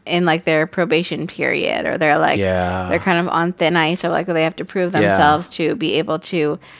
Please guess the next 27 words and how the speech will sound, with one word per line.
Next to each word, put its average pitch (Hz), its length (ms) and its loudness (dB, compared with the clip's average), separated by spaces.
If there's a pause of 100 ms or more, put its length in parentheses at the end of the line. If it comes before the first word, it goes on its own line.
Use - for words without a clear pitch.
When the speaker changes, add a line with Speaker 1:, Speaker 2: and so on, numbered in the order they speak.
(240)
Speaker 1:
be 160 200 -2
fully 240 440 4
part 160 260 2
of 170 80 -4
the 165 80 -2
team. 143 340 -4
Speaker 2:
Mm-hmm. 101 320 0
Speaker 1:
And 101 100 -2
I 160 140 4
don't 160 120 2
think 180 160 -2
that 151 120 -2
that's 139 280 0
the 170 120 -2
way 147 180 0
that 139 400 0
it's 190 160 -6
supposed - 320 -8
to - 80 -6
work. 180 320 0
And 165 100 0
that 151 100 0
doesn't - 240 0
Speaker 2:
Mm-hmm. - 80 -6
Speaker 1:
create - 340 -4
a, 156 320 0
like, - 300 -2